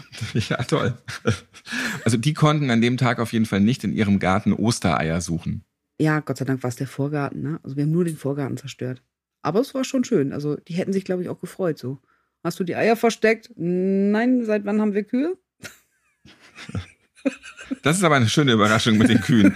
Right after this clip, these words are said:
Speaker 1: Aber was soll das?
Speaker 2: <laughs> Genau.
Speaker 1: Und ihr hattet eine ganz andere Ostersuche.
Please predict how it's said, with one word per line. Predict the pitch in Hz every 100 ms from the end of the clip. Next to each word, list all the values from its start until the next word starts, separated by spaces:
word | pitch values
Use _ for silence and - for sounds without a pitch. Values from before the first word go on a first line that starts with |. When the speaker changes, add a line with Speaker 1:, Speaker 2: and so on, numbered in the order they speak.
| 294 -
Speaker 1:
Aber | 117
was | 127
soll | 131 151 160
das? | 190 - - 262 - 240
Speaker 2:
<laughs> | - - - -
Genau. | 247 247 233 - - - -
Speaker 1:
Und | 151 - 147
ihr | 160
hattet | 175 170
eine | 135 110
ganz | 113 165 -
andere | 175 180 165 110 -
Ostersuche. | 110 107 107 90 104 101 95